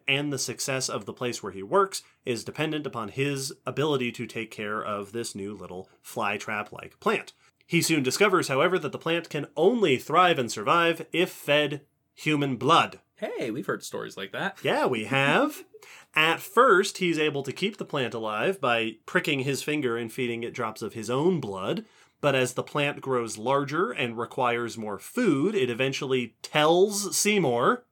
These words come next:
Speaker 1: <laughs> that it needs food by, uh, very famously saying, "Feed me,"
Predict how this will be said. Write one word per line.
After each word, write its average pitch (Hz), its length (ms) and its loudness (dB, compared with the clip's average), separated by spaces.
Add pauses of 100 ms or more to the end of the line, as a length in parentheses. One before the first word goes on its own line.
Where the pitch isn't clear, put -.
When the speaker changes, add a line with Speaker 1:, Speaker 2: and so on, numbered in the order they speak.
(240)
Speaker 1:
<laughs> - 280 -6
that 139 280 2
it 143 140 2
needs 127 280 2
food 156 360 4 (360)
by, 123 300 2 (120)
uh, 135 160 2
very 135 280 4
famously 143 480 2
saying, 131 440 0 (140)
"Feed 160 560 0
me," 127 440 2